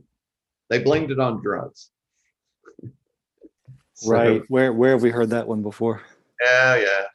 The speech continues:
Speaker 1: I've heard that one anywhere before. So anyway.
Speaker 2: So which, that, that kind of takes me to the,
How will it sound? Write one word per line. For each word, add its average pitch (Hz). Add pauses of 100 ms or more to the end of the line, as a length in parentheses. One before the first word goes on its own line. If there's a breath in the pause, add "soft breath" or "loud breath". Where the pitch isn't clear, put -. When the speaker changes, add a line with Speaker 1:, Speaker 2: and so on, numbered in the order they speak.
(120)
Speaker 1:
I've 120
heard 113
that 110
one 98
anywhere 87
before. - (300)
So -
anyway. 92 (480)
Speaker 2:
So 156
which, 151 (280)
that, 160
that 165
kind 196
of 151
takes 147
me 143
to 123
the, 113